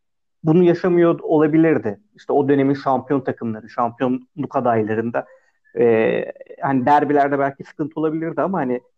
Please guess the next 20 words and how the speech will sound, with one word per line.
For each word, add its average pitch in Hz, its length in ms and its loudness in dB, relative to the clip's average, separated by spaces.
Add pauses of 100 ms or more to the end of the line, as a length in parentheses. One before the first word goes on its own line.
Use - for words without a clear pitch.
(260)
daha 143 280 0
böyle, 139 420 -2 (180)
e, 123 400 -2 (280)
alt 156 280 -2
seviye 131 440 2
maçlarda 131 720 -4 (440)
o 160 140 2
eksikliği 165 460 -2
yaşamazlardı. 156 760 0
Ama 151 240 0
şu - 220 0
an 208 120 0
öyle 180 280 0
değil 160 140 -2
yani. 117 200 -2 (160)
Şu 202 100 0
an, 202 240 -2 (180)
e, 135 180 -10 (120)
tamamen, 190 540 0 (400)
e, 135 520 0